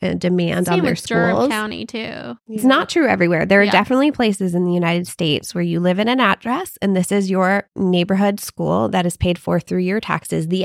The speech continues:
Speaker 1: end. And they don't have calendar options, magnet
Speaker 3: Yep.
Speaker 1: options,
Speaker 3: That's how I
Speaker 1: private
Speaker 3: grew up.
Speaker 1: options. And, and that, I think it's important to know that. There are some places where that is still true and that is it.
Speaker 2: Yeah, we only had one school growing up.
Speaker 1: Yeah.
Speaker 2: It was one choice.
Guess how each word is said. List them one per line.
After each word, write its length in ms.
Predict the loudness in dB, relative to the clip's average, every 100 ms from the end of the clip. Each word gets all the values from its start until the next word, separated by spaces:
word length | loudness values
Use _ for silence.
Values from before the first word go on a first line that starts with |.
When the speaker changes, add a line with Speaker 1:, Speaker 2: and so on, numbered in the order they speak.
| -4
Speaker 1:
end. 180 | -10 -14 -6
And 160 | -2 0
they 120 | 0
don't 220 | 0 -2
have 320 | -2 -2 -2
calendar 380 | -4 0 2 2
options, 440 | 0 -4 -4 -2 0
magnet 380 | 2 2 0 0
Speaker 3:
Yep. 120 | -4
Speaker 1:
options, 400 | -4 -4 -4 -6 -8
Speaker 3:
That's 200 | -10 -8
how 80 | -2
I 20 |
Speaker 1:
private 260 | 0 0 0
Speaker 3:
grew 60 | -2
up. 120 | -4
Speaker 1:
options. 520 | -6 -6 -4 -4 -6 -14 _ _ _ -12
And, 140 | -6
and 180 | 0 2
that, 140 | 2 2
I 120 | 2
think 160 | 2
it's 100 | 2
important 260 | 2 2 2
to 60 | 2
know 160 | 2
that. 200 | 0 -4
There 120 | 0 2
are 60 |
some 160 | 2 -2
places 380 | -2 -4 -4 -4
where 80 | -2
that 160 | -2
is 100 | -2
still 220 | -4 -6
true 160 | -4 -4
and 140 | -6
that 120 | -6 -8
is 140 | -8
it. 260 | -10 -12 -10
Speaker 2:
Yeah, 140 | -6 -4
we 120 | -4
only 120 | -4
had 140 | -4 -4
one 200 | -8 -8
school 200 | -14 -16
growing 260 | -16 -12
up. 60 | 2
Speaker 1:
Yeah. 180 | 2 2
Speaker 2:
It 40 |
was 140 | -6
one 120 | -10 -14
choice. 300 | -18 -20